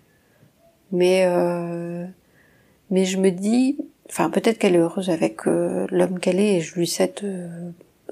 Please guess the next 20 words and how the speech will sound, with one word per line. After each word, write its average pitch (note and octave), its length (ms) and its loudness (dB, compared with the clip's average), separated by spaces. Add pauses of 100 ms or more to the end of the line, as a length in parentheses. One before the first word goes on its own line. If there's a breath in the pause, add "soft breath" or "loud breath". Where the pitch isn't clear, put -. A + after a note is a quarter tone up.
(300)
plein, F#3 280 0
plein, F3+ 300 -2
plein G#3 220 -2
de G3 60 -2
bonnes F#3 220 -2
choses. B3+ 280 2 (460 loud breath)
Mais G#3 360 6
je, F3+ 580 0
je F3 140 -6
pense A3+ 260 -2
que - 140 -6
c'est F3 1040 -2 (580)
quelqu'un G3+ 320 -2
qui G#3 120 -8
sera - 180 -4
sûrement, G3 500 -2
euh, F3+ 200 -6 (960 soft breath)
euh, A3 160 -6
frustré - 680 -6 (360)
de, F3+ 140 -4